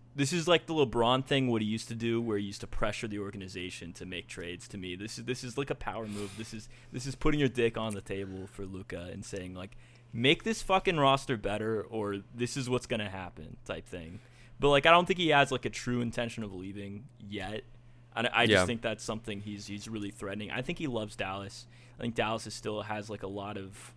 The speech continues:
Speaker 1: European culture from the Dirk era that they're still trying to build. You made the point earlier that it was just because Dirk stayed the whole career that they're hoping Luka does the same. But I think they have a good relationship. Maybe it's all bullshit. But
Speaker 2: Yeah.
Speaker 1: I, I mean,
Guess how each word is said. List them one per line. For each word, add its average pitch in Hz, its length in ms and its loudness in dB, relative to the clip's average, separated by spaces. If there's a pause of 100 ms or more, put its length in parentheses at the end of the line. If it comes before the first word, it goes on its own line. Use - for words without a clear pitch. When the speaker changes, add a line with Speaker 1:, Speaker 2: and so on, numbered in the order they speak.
Speaker 1:
European 107 600 -2
culture 101 520 -6
from 139 300 2
the 127 80 4
Dirk 113 360 -4 (360)
era 95 460 -4
that 98 180 -6
they're 98 120 -4
still 113 300 -4
trying 107 280 -4
to 95 60 -8
build. 98 380 -8 (320)
You 139 120 4
made 135 220 8
the - 60 8
point 117 360 6
earlier 107 400 -2
that 101 160 -6
it 101 60 -4
was 98 100 -8
just - 260 -6
because 98 600 -8
Dirk 101 260 -4
stayed 98 280 -6
the 95 100 -8
whole 92 160 -8
career 95 420 -6
that 95 180 -10
they're 98 120 -4
hoping 123 440 2
Luka 135 180 0
does 131 180 -2
the 127 60 -8
same. 131 340 -4 (580)
But 135 100 8
I 131 100 10
think 139 160 -4
they 160 80 4
have 151 120 4
a - 20 -4
good 135 140 0
relationship. 117 600 -4 (200)
Maybe 113 300 -2
it's 113 140 -4
all 113 140 0
bullshit. 101 540 -6 (640)
But 107 180 -2
Speaker 2:
Yeah. 151 220 12
Speaker 1:
I, 107 160 -4 (160)
I 110 120 -6
mean, 104 280 -6